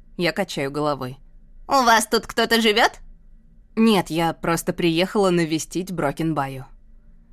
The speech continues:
Она корчит раздражённую гримасу. "Зачем?" "Долгая история". Я стараюсь отвечать коротко и смотреть мимо, намекая, что я не настроена на праздную болтовню.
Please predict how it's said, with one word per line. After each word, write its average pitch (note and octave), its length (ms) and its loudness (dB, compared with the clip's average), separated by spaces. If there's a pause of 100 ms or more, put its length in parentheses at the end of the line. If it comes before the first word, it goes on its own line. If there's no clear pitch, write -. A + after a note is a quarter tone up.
(220)
Она C#4 220 2
корчит C4+ 480 -4
раздражённую D#3+ 840 -2
гримасу. D3+ 640 -4 (720)
"Зачем?" F#3 760 2 (720)
"Долгая G#3+ 460 2
история". C#3+ 480 -4 (800)
Я F3+ 160 0
стараюсь F3+ 500 -4
отвечать E3+ 540 -10
коротко A#3 540 -8
и E3+ 60 -4
смотреть F3+ 540 -8
мимо, A3 400 0
намекая, F#3+ 580 -2
что - 180 -8
я A3 140 -2
не B3 120 0
настроена F#3+ 680 -2
на G#3+ 120 0
праздную D3+ 480 -4
болтовню. D#3 640 -6